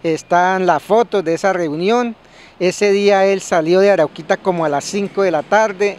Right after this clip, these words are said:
llegó a su finca, a su casa, que estaba sola porque ni la esposa de él estaba,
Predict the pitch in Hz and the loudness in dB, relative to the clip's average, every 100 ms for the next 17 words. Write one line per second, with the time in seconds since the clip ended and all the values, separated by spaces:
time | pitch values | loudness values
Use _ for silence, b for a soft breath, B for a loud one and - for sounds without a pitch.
0 | 160 160 156 147 190 208 - 185 175 - | -8 -6 -6 0 2 2 -2 -2 -2 -2
1 | - 156 147 147 135 220 240 226 214 - | -8 -8 -8 -8 -6 -2 -2 0 -2 -2
2 | 175 - 226 - 247 254 B B B - | -6 -2 -2 0 -6 -8 B B B -2
3 | 170 156 156 156 160 - 196 208 208 254 | 0 2 0 -2 -6 0 2 2 2 2
4 | 269 220 185 143 160 156 151 147 147 - | 2 0 -4 -8 -8 -6 -4 -4 -4 -2
5 | 190 202 208 202 208 - 208 208 | -2 0 0 0 -4 0 0 0